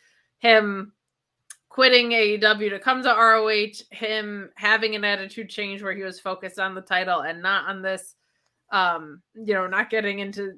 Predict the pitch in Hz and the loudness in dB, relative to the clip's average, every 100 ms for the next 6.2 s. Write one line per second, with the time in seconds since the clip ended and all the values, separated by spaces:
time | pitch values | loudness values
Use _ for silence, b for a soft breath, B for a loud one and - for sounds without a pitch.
0 | 214 214 202 202 196 190 196 - 190 202 | -6 -4 -4 -6 -8 -8 -8 -8 -8 -8
1 | 196 202 202 196 190 185 180 175 175 175 | -10 -8 -8 -6 -4 -2 -2 -2 -4 -4
2 | 175 _ _ _ _ _ _ _ 214 226 | -10 _ _ _ _ _ _ _ 2 4
3 | 226 233 214 214 208 220 208 202 196 190 | 4 2 2 2 -2 -2 -4 -2 -2 -2
4 | 185 185 180 180 180 180 180 185 180 - | -6 -8 -14 -8 -8 -8 -8 -8 -8 -4
5 | 165 - 180 190 226 226 330 302 208 180 | -6 -6 -10 -6 -6 0 2 4 2 0
6 | 180 | -2